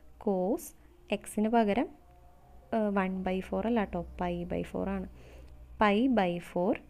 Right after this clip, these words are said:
minus pi by four divided by minus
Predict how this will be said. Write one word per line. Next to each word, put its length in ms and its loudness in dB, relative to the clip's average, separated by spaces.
minus 600 2
pi 220 2
by 280 0
four 340 -2
divided 800 6
by 240 -2
minus 600 2